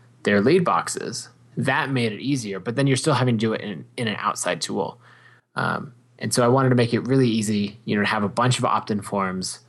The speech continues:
and then have them all dump people on the same list with, you know, really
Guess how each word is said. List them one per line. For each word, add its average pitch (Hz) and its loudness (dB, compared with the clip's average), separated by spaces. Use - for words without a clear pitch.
and 107 0
then 104 4
have 101 -2
them 101 0
all 104 4
dump 95 0
people 98 -2
on 98 0
the 92 -2
same 92 -4
list 92 -2
with, 101 -6
you 110 -4
know, 95 -2
really 92 0